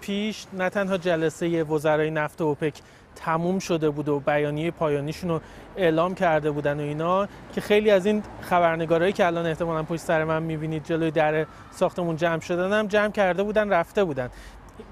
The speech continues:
چیزی که می‌خوام بگم اینه که دیروز وزرای نفت و، نفت و انرژی اوپک خیلی سریع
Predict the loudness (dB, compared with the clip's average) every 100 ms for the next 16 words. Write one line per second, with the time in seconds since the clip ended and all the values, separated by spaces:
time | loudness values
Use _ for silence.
0 | -20 -20 -20 -20 -20 -14 -6 -2 -2 -2
1 | -2 -2 -2 -2 -2 -2 -4 -2 0 0
2 | -2 -14 -20 -2 2 4 2 2 -2 -4
3 | 0 2 2 -2 -4 -4 0 0 0 0
4 | 0 0 0 -2 0 0 -2 0 2 2
5 | 0 -2